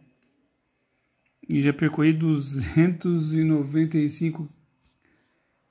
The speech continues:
quilômetros. E aí, qual que é o dado de vocês? Então, assim que vocês vão, quando você...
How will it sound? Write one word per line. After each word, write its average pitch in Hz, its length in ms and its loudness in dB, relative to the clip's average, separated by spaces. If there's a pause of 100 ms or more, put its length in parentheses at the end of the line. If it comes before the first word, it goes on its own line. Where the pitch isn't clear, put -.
(160)
quilômetros. 156 1000 2 (920)
E 156 80 0
aí, 139 80 0
qual 160 120 -2
que 156 120 -6
é - 20 0
o 147 40 -2
dado 139 200 -2
de 135 60 -6
vocês? 131 340 -8
Então, 147 400 -2 (1900)
assim 151 260 -4
que 147 60 -8
vocês 156 140 0
vão, 151 120 0
quando 156 220 0
você... 151 500 -4